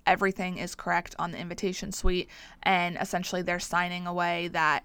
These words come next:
I am not responsible for any errors that are on the invitation suite because they have double and triple checked it and everything is perfect and yada, yada. I also ask them to approve the paper type, the quantity order, the envelope color, the envelope addressing, and any additions.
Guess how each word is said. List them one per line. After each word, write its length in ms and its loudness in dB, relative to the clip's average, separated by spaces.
I 160 4
am 160 -2
not 180 0
responsible 460 -4
for 160 -4
any 240 -4
errors 420 4
that 300 2
are 180 8
on 240 4
the 80 -4
invitation 420 -6
suite 220 -4
because 220 -8
they 140 -4
have 140 -6
double 300 -2
and 100 -8
triple 260 -6
checked 300 4
it 120 0
and 100 -6
everything 320 -8
is 80 -10
perfect 480 2
and 260 -10
yada, 240 2
yada. 400 -4
I 140 0
also 300 4
ask 260 0
them 160 -6
to 120 -8
approve 440 -2
the 60 -10
paper 280 2
type, 320 -2
the 80 -8
quantity 460 0
order, 400 -2
the 140 -10
envelope 380 -6
color, 320 -2
the 160 -8
envelope 320 -8
addressing, 640 -8
and 180 -4
any 220 -6
additions. 680 -4